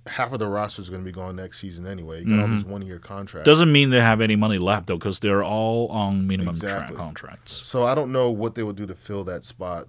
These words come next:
Speaker 1: The, the pickings are slim. They brought some guys in for ten-day contracts.
Speaker 2: Mm-hmm.
Speaker 1: Stanley Johnson might
Speaker 2: Stay.
Speaker 1: stay
Speaker 2: Yeah.
Speaker 1: after that. The rest of the guys, probably not. I don't. Darren Collison, I,
Speaker 2: Mm-hmm.
Speaker 1: I don't think he's going
Speaker 2: Yeah.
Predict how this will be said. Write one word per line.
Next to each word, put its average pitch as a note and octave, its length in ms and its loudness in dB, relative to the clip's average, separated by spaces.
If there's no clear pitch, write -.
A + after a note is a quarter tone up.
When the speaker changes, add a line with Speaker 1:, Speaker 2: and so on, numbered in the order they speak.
Speaker 1:
The, F2 340 -8
the G#2 80 -10
pickings A2 440 -10
are F2 80 -8
slim. F2+ 400 -10
They A#2 80 -8
brought D3 240 -4
some B2+ 120 -6
guys G#2+ 280 -4
in G#2 80 -6
for G2+ 120 -12
ten-day F#2 320 -10
contracts. E2+ 680 -12
Speaker 2:
Mm-hmm. G#2+ 280 0
Speaker 1:
Stanley C3 480 -4
Johnson G#2+ 480 -4
might F#2 340 -8
Speaker 2:
Stay. E2+ 460 -2
Speaker 1:
stay G2+ 540 -8
Speaker 2:
Yeah. F2+ 280 -8
Speaker 1:
after G2+ 300 -8
that. G#2+ 280 -8
The G2 140 -8
rest G2+ 240 -8
of F#2+ 60 -12
the G2 80 -8
guys, F#2 580 -8
probably C3+ 360 -2
not. G#2+ 480 -2
I G#2+ 60 -14
don't. G#2 160 -12
Darren A#2 280 -2
Collison, G2+ 520 -8
I, F2 200 -10
Speaker 2:
Mm-hmm. G2+ 400 2
Speaker 1:
I - 140 -16
don't F#2 140 -14
think F2 160 -14
he's E2+ 160 -16
going F2 220 -8
Speaker 2:
Yeah. F2+ 80 -2